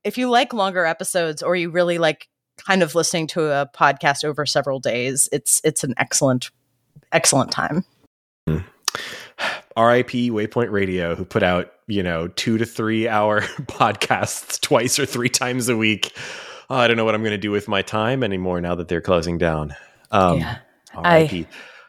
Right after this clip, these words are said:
Speaker 2: Well, I'll, I'll have to check out. Scre-, sorry, you said Screen
Speaker 1: Screen
Speaker 2: Rank?
Speaker 1: Drafts, yeah.
Speaker 2: Screen
Speaker 1: And they
Speaker 2: Drafts.
Speaker 1: just did a music documentaries one, and I was all excited. And then I was like, "None of these are streaming anywhere," and the library has none of them. So I'm gonna
Speaker 2: Oh,
Speaker 1: go,
Speaker 2: that
Speaker 1: I don't know,
Speaker 2: sucks.
Speaker 1: log on to Kanopy or something and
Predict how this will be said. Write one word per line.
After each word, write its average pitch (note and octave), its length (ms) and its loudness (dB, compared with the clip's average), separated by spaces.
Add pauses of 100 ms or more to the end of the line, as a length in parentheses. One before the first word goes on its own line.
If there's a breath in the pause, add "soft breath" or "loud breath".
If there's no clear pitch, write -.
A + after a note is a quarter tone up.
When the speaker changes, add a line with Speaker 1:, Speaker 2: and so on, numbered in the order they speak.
(140 loud breath)
Speaker 2:
Well, C3 180 6
I'll, C3+ 280 0
I'll A2+ 80 2
have B2+ 140 0
to C3+ 60 -10
check B2+ 200 0
out. A2+ 180 2
Scre-, - 300 -4
sorry, A2+ 240 2
you F2 40 -2
said F#2 200 -6
Screen B2+ 600 -2 (200 soft breath)
Speaker 1:
Screen G#3 440 -2
Speaker 2:
Rank? G3+ 120 -2
Speaker 1:
Drafts, C#3+ 460 -4
yeah. E3 260 0
Speaker 2:
Screen D#3+ 80 2
Speaker 1:
And A3 80 0 (200)
they G#3+ 100 2
Speaker 2:
Drafts. - 20 -10
Speaker 1:
just C#4+ 160 -4
did C4 100 0
a G3+ 60 -2
music F#3 360 -4
documentaries B3 680 -2
one, C4+ 260 -2
and G3+ 120 -4
I F#3+ 60 -2
was G3+ 160 -2
all G3 140 0
excited. F#3+ 580 -2
And F3 140 -4
then F3 80 -4
I E3+ 60 -2
was F3+ 120 -4
like, F#3 260 -2
"None F4+ 280 2
of E4 100 -2
these E4+ 240 -2
are F4 100 -4
streaming D#4 540 -2
anywhere," A#3 560 -2
and G#3 140 -6
the G3 80 -2
library A#3 560 -2
has F#3+ 260 -2
none D3+ 180 -6
of D3+ 140 -8
them. C#3+ 260 -4
So F#3+ 200 0
I'm E3+ 120 2
gonna F#3 140 -2
Speaker 2:
Oh, F3+ 40 -4
Speaker 1:
go, F3 200 0
Speaker 2:
that D3+ 80 0
Speaker 1:
I E3 60 0
don't D3+ 100 -6
know, C#3+ 60 -2
Speaker 2:
sucks. D#3 100 -4
Speaker 1:
log E3 200 2
on E3+ 120 0
to E3+ 60 -10
Kanopy D3 540 -2
or D#3 60 -2
something D3 460 0
and D3+ 160 -2